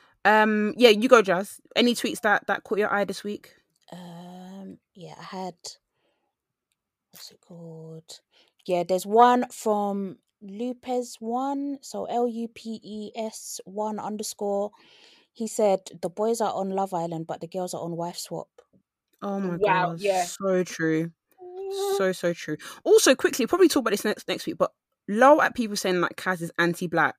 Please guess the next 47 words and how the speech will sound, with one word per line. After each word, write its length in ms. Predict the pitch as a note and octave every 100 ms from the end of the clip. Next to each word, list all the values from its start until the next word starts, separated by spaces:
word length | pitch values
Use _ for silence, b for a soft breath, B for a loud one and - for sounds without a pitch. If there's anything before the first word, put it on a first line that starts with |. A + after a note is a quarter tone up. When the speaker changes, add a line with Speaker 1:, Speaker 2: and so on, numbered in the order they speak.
| - -
Speaker 1:
and 180 | D#3 D3+
she's 160 | D#3 D#3+
a 20 |
colorist 560 | - E3 D3+ B2+ D3 -
because 340 | D#3 D#3+ D#3 - b b _
she 140 | E3
doesn't 240 | E3 D#3+
fancy 340 | E3 D#3+ - D#3
Mehdi. 440 | D#3+ D3 B2 C#3+ _ _ _
Speaker 2:
They 60 | F#3
Speaker 3:
Are 40 |
Speaker 2:
need 120 | F3 D#3+
Speaker 3:
they 100 | E3+
Speaker 2:
to 20 |
Speaker 3:
mad? 140 | G#3 A#3
Speaker 2:
relax 460 | E3+ D3 - -
with 160 | D#3 D#3
that. 240 | D#3+ E3 _
Speaker 3:
No, 140 | - G#3
they 60 |
Speaker 1:
Okay. 320 | F#3 F3 D3+ D3
Speaker 3:
need 180 | D#3+ -
to 60 |
settle. 560 | - G3 - D3+ D3+ - _ _ _ _ _
Speaker 1:
She's 400 | _ - A#3+ B3
Speaker 3:
Like 160 | F3 D#3+
Speaker 1:
literally 380 | C4+ C#4 A#3+ A3+
only 220 | - A#3
been 180 | A3+ G#3
coupled 300 | - A3 G#3
up 80 | F#3+
with, 300 | F3 F3+ D#3+ _ _ _ _ _ _ _ _
like, 180 | - D#3+ C#3
black 160 | F#3 D#3
men 300 | E3+ D3+ C#3+
or 140 | - D#3+
mixed 240 | E3+ -
race 180 | - A3
men. 200 | A#3+ A3
Speaker 3:
Literally 340 | - F#3 F3+
throughout. 640 | F#3+ - A3+ A3 F#3+ D#3 - -
Even 500 | B3 C4 A#3 A#3+ G3
when 180 | A3 A3
they 60 |
Speaker 1:
Okay. 80 | G3+
Speaker 3:
were 60 | G3
friends, 600 | - G3 E3 D#3+ D#3+ -